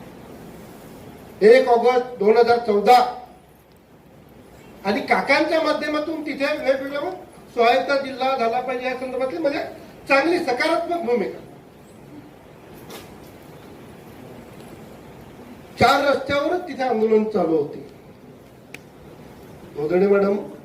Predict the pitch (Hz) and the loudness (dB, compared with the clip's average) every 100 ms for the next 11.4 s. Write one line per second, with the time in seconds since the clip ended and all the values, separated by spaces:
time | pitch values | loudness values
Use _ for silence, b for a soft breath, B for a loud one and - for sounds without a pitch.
0 | - - - - 185 208 196 175 196 - | -20 -20 -20 -14 -8 -2 0 2 0 -2
1 | - 170 180 185 180 190 202 202 202 214 | -6 -6 -2 0 0 0 -2 -2 -2 -2
2 | 214 190 180 214 - 254 - 269 240 220 | -2 0 0 -2 -10 -12 -10 -6 0 0
3 | 226 269 311 240 220 277 240 - 254 - | 2 0 0 0 -2 0 0 0 -2 -4
4 | 220 185 - - - - - - - - | -4 -4 -6 -14 -16 -20 -20 -20 -20 -20
5 | B B B 208 226 - 240 233 294 302 | B B B -2 0 0 0 4 4 4
6 | 320 294 277 294 311 - 262 269 269 - | -2 -4 -6 -6 -6 -2 -2 0 -6 -8
7 | - - 262 269 277 269 269 269 240 262 | -18 -2 4 6 6 2 0 -4 -4 -2
8 | 262 247 - 262 262 - - - - - | 0 0 0 -4 -6 -12 -20 -20 -20 -10
9 | 214 185 233 254 285 277 - 226 190 185 | -2 2 8 8 6 0 4 6 6 2
10 | - - - - - 185 208 214 214 214 | -4 -14 -20 -20 -2 4 6 6 4 0
11 | 196 196 190 | -4 -2 -4